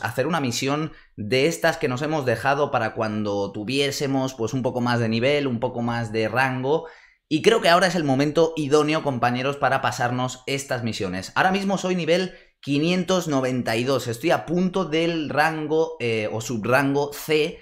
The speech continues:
que básicamente iría desde el nivel seiscientos hasta el nivel ochocientos.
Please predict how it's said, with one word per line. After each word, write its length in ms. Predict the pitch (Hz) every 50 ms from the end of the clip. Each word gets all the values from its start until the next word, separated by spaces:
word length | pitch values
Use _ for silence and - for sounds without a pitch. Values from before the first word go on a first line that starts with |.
| - - _ _ _
que 100 | - 151
básicamente 520 | 156 180 180 175 - 151 156 156 147 156 151
iría 260 | 131 131 139 139 131
desde 240 | 120 120 110 110 110
el 80 | 110
nivel 240 | 113 110 120 123 123
seiscientos 640 | 120 123 110 110 - 131 127 131 131 135 135 135 -
hasta 320 | - 123 117 117 - - 113
el 60 | 110
nivel 400 | 110 110 113 127 135 147 151 - -
ochocientos. 1040 | 160 170 156 - 135 110 110 - 151 160 160 131 117 - 131 165 190 - - -